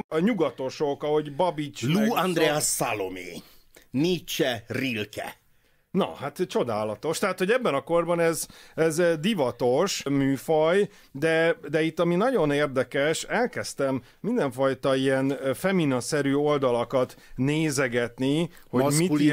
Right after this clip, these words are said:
Speaker 1: írnak.
Speaker 2: ó, azt is megnézted?
Speaker 1: Mit csinál?
Speaker 2: Maskulina.
Speaker 1: A Maskulina oldalra nem mentem rá,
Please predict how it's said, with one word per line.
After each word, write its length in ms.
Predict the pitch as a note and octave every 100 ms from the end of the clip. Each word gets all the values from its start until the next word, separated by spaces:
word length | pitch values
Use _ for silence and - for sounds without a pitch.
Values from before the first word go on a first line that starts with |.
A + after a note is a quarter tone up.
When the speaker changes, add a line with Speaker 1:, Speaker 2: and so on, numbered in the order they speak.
| D3
Speaker 1:
írnak. 340 | C#3+ C#3 C3+ D#3+
Speaker 2:
ó, 100 | D3+ -
azt 240 | A#2+ -
is 120 | B2+
megnézted? 500 | C#3+ C#3+ E3 D#3 A2+ G2+
Speaker 1:
Mit 120 | D3
csinál? 300 | F3 C3+ B2+
Speaker 2:
Maskulina. 680 | B2+ B2 - B2+ A2+ G#2 G2+
Speaker 1:
A 100 | C#3+
Maskulina 580 | D3+ F3 - E3+ D3+ C#3+
oldalra 400 | C#3+ D3 C#3+ C3
nem 180 | B2 A#2+
mentem 500 | A#2+ A#2+ B2 C#3+ C#3
rá, 360 | C3+ D3 G#3+